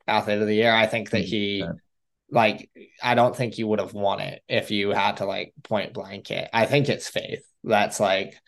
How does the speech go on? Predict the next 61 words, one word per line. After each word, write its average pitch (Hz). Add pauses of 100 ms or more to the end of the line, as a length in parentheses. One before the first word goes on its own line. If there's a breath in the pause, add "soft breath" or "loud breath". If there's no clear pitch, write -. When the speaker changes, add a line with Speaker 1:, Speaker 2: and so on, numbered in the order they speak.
(340 loud breath)
Speaker 1:
you 135
could 147
argue 139
it's 135
faith. 120
You 131
could 110
probably 123
argue 113
Mondo 107
Duplantis, 101
and 107
then 104
you 104
could 107
also 104
probably 104
argue 101
the 107
jumper 98
whose 101
name's 95
escaping 101
me, 101
who 107
I 104
believe 120
set -
the 104
world -
record - (140)
as 107
well. 101 (420 loud breath)
Noah 139
Crush, -
like, 113
the 120
hundred 117
two 117
hundred 107
double 101
is 95
nuts, 101
but 113
he 110
didn't 110
set 117
records 101
in 107
either 107
of 110
them, 117
and 107
the 101
other 98
people 104
did. 90
So 98
it's -
like, 98
well, 101